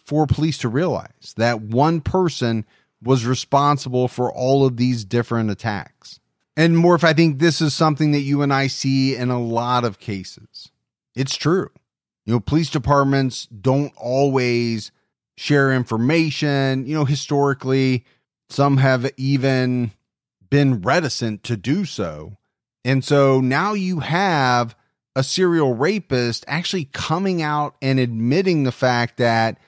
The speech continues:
they were aware of this. And so they purposefully went to different jurisdictions to try to keep from having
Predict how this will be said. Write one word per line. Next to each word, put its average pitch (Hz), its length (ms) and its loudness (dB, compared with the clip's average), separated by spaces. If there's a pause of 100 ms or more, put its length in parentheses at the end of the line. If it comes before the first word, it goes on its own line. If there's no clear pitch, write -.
(340)
they 135 180 2
were 151 280 2
aware 139 380 2
of 92 140 -6
this. 92 380 -8 (460)
And 135 180 2
so 156 260 2
they 143 520 0 (420)
purposefully 117 1160 -2 (420)
went 160 380 0
to 185 180 0
different 147 500 0
jurisdictions 139 1120 -2 (480)
to 151 120 2
try 180 340 2
to 175 80 2
keep 180 500 -4 (460)
from 143 180 2
having 147 460 2